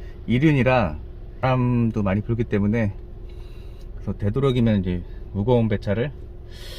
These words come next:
안 잡는 것 같은데, 월요일날 치고는 모르겠어요. <laughs> 라이더분들이 무거운 배차를, 에, 꺼리셔가지고 뭐 상대적으로 저한테 배차가 이렇게 오는 건지는 모르겠는데, 어,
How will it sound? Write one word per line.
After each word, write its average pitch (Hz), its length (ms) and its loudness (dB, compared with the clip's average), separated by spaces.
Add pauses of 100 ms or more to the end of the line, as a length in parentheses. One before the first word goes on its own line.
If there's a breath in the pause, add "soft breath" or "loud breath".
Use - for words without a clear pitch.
(260 loud breath)
안 113 100 0
잡는 139 260 2
것 117 80 2
같은데, 123 220 0
월요일날 208 640 8
치고는 214 680 4 (800 loud breath)
모르겠어요. 135 600 2 (220)
<laughs> - 220 -14
라이더분들이 196 720 8 (380 loud breath)
무거운 190 280 8
배차를, 170 460 6 (920 loud breath)
에, 143 220 -2
꺼리셔가지고 170 1040 6
뭐 113 180 2
상대적으로 156 600 2
저한테 123 560 2 (1000 loud breath)
배차가 127 280 2
이렇게 117 180 0
오는 123 300 2
건지는 117 360 2
모르겠는데, 104 680 2 (1400 loud breath)
어, 90 300 -6